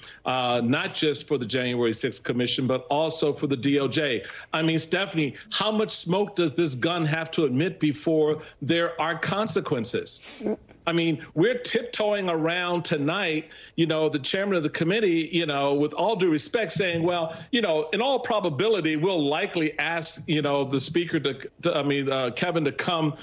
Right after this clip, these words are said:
before the committee again." No, issue that damn subpoena at first thing in the morning. I mean, why are we playing nice because these people have positions inside of government?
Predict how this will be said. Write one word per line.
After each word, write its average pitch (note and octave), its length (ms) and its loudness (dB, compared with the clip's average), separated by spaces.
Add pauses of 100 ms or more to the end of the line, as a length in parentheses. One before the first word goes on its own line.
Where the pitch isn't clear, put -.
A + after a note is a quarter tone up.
(120)
before E3 300 2
the D#3 80 0
committee G3+ 380 0
again." D3 280 0 (220)
No, C#4+ 540 2 (180)
issue D#4+ 340 2
that C#4 220 0
damn C4 240 2
subpoena B3+ 480 0
at A3+ 180 0
first B3+ 240 0
thing B3+ 200 2
in B3 80 2
the A#3 60 2
morning. A3+ 560 0 (280)
I G3+ 60 0
mean, A3 280 4
why A#3 220 2
are C#4+ 80 2
we C4+ 160 0
playing A#3+ 440 0
nice A#3+ 300 2
because A3 380 0
these A3 160 0
people A3 320 0
have G3 260 -2
positions C#3+ 960 0 (240)
inside G3 440 0
of E3+ 100 -2
government? G3 400 0